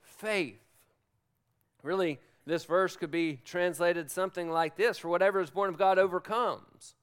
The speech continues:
And this is the overcoming, that our faith has overcome the world. So you have those three terms, overcomes,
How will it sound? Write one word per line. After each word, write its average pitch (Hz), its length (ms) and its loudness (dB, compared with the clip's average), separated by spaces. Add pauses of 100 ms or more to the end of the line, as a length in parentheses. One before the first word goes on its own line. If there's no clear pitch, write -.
(640)
And 165 200 -2
this 220 220 6
is 202 260 0
the 196 180 2
overcoming, 202 840 2 (1040)
that 160 160 2
our 180 320 4
faith 214 480 4 (240)
has 175 180 0
overcome 175 1080 2 (380)
the 139 100 -8
world. 175 560 0 (1080)
So 143 360 -6
you 135 120 -8
have 170 180 2
those 170 160 -2
three 185 220 -4
terms, 165 340 -4
overcomes, 165 880 -2